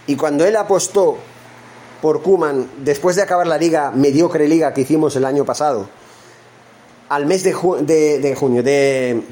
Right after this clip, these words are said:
de noviembre, cuando lo destituyó después de perder lamentablemente contra Rayo Vallecano en Vallecas, eso no es apoyo. Eso no es apoyarlo.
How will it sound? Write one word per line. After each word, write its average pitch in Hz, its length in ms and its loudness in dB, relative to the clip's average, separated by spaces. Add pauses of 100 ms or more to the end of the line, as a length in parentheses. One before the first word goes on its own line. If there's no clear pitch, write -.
(600)
de 151 180 0
noviembre, 160 440 2
cuando 131 240 -2
lo 127 80 0
destituyó 127 480 0
después 156 260 0
de 156 100 0
perder 143 320 0
lamentablemente 135 720 -2
contra 120 300 -2
Rayo 143 240 -2
Vallecano 135 520 -2
en 127 140 -2
Vallecas, 180 520 -2 (500)
eso 185 240 0
no 190 100 0
es 170 160 -2
apoyo. 123 380 -2 (1080)
Eso 185 220 0
no 180 80 2
es 175 100 0
apoyarlo. 113 520 -2